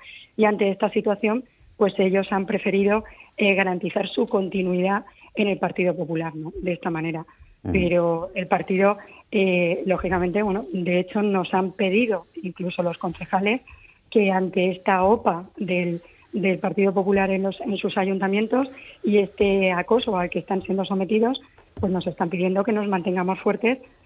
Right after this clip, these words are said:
Speaker 1: porque, porque el, de alguna manera, bueno, pues ellos se sienten indefensos ante esta situación, ¿no? Entonces el partido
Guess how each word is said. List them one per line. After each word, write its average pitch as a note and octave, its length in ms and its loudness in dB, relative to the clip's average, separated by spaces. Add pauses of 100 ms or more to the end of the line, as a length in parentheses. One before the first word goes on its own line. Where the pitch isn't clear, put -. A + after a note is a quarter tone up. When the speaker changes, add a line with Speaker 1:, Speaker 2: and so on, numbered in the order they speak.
(120)
Speaker 1:
porque, F#3 680 0
porque - 300 -6
el, E3 340 -4 (160)
de F3 140 -4
alguna D#3+ 240 -4
manera, F3 300 -2
bueno, G#3 180 -2
pues G3 180 -6
ellos F#3 240 0
se F#3+ 100 -6
sienten G3 440 0 (300)
indefensos G#3+ 840 2
ante F3+ 380 0
esta F3+ 180 -2
situación, G3 560 -2
¿no? G3+ 80 -6
Entonces F#3 380 -4
el F#3 80 -8
partido F#3+ 480 -2